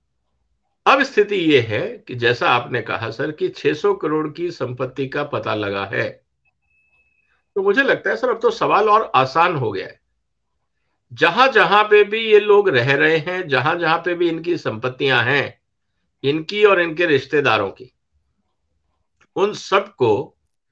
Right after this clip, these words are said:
नोटिस इशू करके ईडी को और सीबीआई को ये पूछना चाहिए, बस आप source of income बता दीजिए, कब, कहां, कैसे खरीदी, किसने किसको कितना पेमेंट किया, आप ये हिसाब किताब ले आइए, अपनी संपत्ति ले जाइए।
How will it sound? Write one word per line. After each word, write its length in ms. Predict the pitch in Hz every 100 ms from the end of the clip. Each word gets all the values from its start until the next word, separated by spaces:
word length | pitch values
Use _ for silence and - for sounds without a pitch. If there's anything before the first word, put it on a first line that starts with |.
| _ _ -
नोटिस 460 | 107 160 175 214 170
इशू 280 | 131 170
करके 600 | - 107 104 190 214 135
ईडी 260 | 123 143 185
को 120 | 190
और 100 | 175
सीबीआई 420 | - 135 151 170
को 140 | 175 156
ये 140 | 160
पूछना 400 | 160 120 104 127
चाहिए, 240 | 135 220 214
बस 100 | 202
आप 200 | 208 -
source 280 | 190 196
of 100 | 226
income 340 | 180 180 175 156
बता 240 | 107 92
दीजिए, 420 | 95 95 143 247 _ _ _ _ _ _ -
कब, 240 | 160 202 160
कहां, 260 | 143 190
कैसे 380 | 233 127 - 170
खरीदी, 420 | 170 160 170 202
किसने 440 | 214 156 156 175 165
किसको 340 | 151 - 175
कितना 380 | - 127 160 175
पेमेंट 440 | 156 131 156 151
किया, 540 | 143 135 160 123 - _ _ _ _ -
आप 220 | 135 185
ये 120 | 170
हिसाब 360 | 123 107 151 156
किताब 320 | 165 165 143
ले 160 | 117 110
आइए, 240 | 156 220
अपनी 260 | 226 175 160
संपत्ति 440 | 165 107 107 185
ले 140 | 190
जाइए। 360 | 131 98 98 -